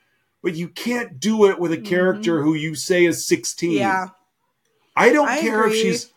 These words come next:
Speaker 1: I don't care if she's twenty.
Speaker 2: Right.
Speaker 1: I mean, and I don't care if she's got a twenty-year-old's body, 'cause clearly she does. You know, there are some instances where you could get, like, a, like, a real, you know,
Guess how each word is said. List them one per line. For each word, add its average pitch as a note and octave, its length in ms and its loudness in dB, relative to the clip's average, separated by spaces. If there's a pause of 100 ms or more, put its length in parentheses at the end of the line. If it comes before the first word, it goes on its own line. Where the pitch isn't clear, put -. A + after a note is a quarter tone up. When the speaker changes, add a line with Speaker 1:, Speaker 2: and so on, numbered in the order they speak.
(320)
Speaker 1:
I E3+ 60 2
don't A#3+ 180 -2
care C#4 200 -2
if G#3 80 -4
she's A#3 200 -4
twenty. G3+ 500 -6 (520)
Speaker 2:
Right. A#3+ 340 0
Speaker 1:
I - 20 0
mean, F#3+ 240 4
and F#3+ 120 4
I A#3+ 100 8
don't D#4+ 180 2
care G#3+ 220 2
if - 60 0
she's F#3+ 180 -6
got F3+ 140 2
a D#3 40 -4
twenty-year-old's D#3+ 560 2
body, B3+ 380 -2
'cause - 400 -4
clearly D3 400 2
she - 160 -8
does. A2 600 -2 (300)
You E3 80 0
know, B2+ 160 4
there F#3+ 160 4
are G#3+ 60 6
some D3+ 360 2
instances G#2 500 -6
where G#2 80 -4
you G#2+ 160 -2
could G#2+ 220 -10
get, G#2+ 200 -4
like, G2 180 -6
a, F2+ 180 -8 (280)
like, G2+ 140 -12
a A2 60 -4
real, G2 600 -2 (540)
you B2+ 140 -2
know, F#2+ 380 -2